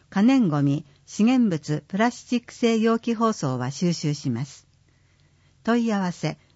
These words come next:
ゴミ減量推進課、電話五二五の三七四四。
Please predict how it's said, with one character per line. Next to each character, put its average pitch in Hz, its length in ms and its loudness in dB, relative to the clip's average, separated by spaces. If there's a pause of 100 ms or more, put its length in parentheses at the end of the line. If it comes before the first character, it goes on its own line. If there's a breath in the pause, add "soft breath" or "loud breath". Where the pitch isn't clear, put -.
ゴ 180 140 4
ミ 247 160 6
減 233 260 2
量 220 160 2
推 202 280 0
進 160 300 -2
課、 139 200 -10 (300 soft breath)
電 175 280 2
話 151 220 -2 (100)
五 247 240 4
二 254 300 4
五 160 160 2
の 143 240 2
三 233 280 0
七 202 240 2
四 143 300 0
四。 135 340 -4